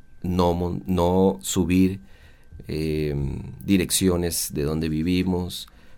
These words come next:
fechas de, de nacimiento, números de teléfono, fotografías con el número de placa del vehículo atrás,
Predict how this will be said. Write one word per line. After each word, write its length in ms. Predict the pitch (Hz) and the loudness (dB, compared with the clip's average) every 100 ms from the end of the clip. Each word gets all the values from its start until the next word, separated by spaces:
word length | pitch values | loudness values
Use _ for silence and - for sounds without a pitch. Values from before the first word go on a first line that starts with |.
| - | -12
fechas 360 | - 82 - 85 | -4 -2 -2 -2
de, 560 | 82 71 76 71 71 69 | -2 -2 -2 -4 -4 -6
de 280 | 73 78 71 | -6 -4 -2
nacimiento, 1000 | 73 - 73 82 90 90 85 85 87 85 - - - - | -2 -4 -2 2 2 2 -2 -6 -6 -8 -16 -20 -14 -2
números 480 | 90 90 85 82 | 2 2 0 -2
de 120 | 80 71 | -4 -4
teléfono, 840 | 69 78 87 - 90 85 82 87 - - - - | -2 0 0 -2 -2 -2 -2 -6 -12 -20 -20 -20
fotografías 1080 | - 98 95 87 82 78 95 95 90 - - - - | -4 0 2 2 2 2 6 8 6 0 -8 -16 -12
con 200 | - 90 | -4 -2
el 100 | 82 | 0
número 280 | 85 90 90 | -2 0 0
de 100 | 78 | -2
placa 380 | - 85 - 90 | -2 -4 -2 -4
del 180 | 80 71 | -4 -4
vehículo 520 | 67 73 - 90 78 | -2 -2 -2 -4 -2
atrás, 800 | 64 95 101 98 92 - - | -2 2 4 4 2 -2 -8